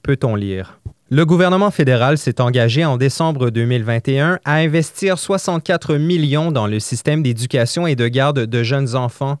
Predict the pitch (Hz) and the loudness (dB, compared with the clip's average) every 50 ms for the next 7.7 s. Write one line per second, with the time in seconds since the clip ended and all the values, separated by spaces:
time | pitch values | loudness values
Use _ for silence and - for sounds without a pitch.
0 | _ - 127 147 156 151 160 135 117 113 - 147 151 160 151 131 127 120 110 107 | _ -6 -2 -2 0 0 0 0 0 -2 -2 0 0 0 0 -2 -2 -2 0 -2
1 | 104 101 107 110 117 131 139 - - 117 104 123 123 123 156 196 185 - - 240 | -2 -2 -2 -2 -2 -2 -4 -4 -6 -8 -8 -8 -8 -6 -6 -4 -4 -4 -4 -4
2 | 220 165 175 180 185 190 185 175 139 123 113 107 104 - - - 110 104 - - | -2 0 2 2 2 2 0 0 0 0 -2 -2 -4 -8 -8 -8 -8 -8 -8 -10
3 | - 95 - _ - - - - _ _ - 143 170 180 - 196 180 - 196 185 | -12 -12 -14 _ -20 -20 -20 -20 _ _ -2 -2 -2 0 0 -2 -2 0 0 0
4 | 170 170 147 - - 180 180 175 147 139 160 170 170 170 156 127 143 139 151 143 | 2 0 0 0 -2 0 0 0 0 0 0 0 2 0 0 0 0 2 2 2
5 | 143 139 139 147 151 151 151 - - 120 120 - 147 143 123 147 143 - 143 123 | 2 2 0 2 0 0 0 -2 -4 -6 -6 -2 0 0 0 0 0 2 0 0
6 | 127 131 135 147 156 147 - - 131 113 113 123 123 113 107 104 - - 135 127 | 2 2 2 2 2 0 -2 -2 -2 0 0 0 0 0 -2 -2 -2 -4 -4 -4
7 | 127 - 151 156 147 - 131 113 107 107 117 131 156 | -2 -2 -4 -4 -2 -2 -2 -2 0 -2 0 -2 -2